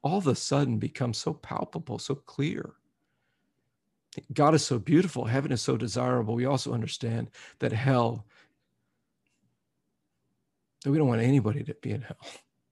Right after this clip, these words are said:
that we don't desire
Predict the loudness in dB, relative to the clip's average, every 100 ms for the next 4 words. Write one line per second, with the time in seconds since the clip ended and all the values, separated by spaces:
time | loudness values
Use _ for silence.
0 | _ _ _ _ _ _ _ _ _ _
1 | _ _ _ _ _ _ _ _ 0 2
2 | 2 0 0 0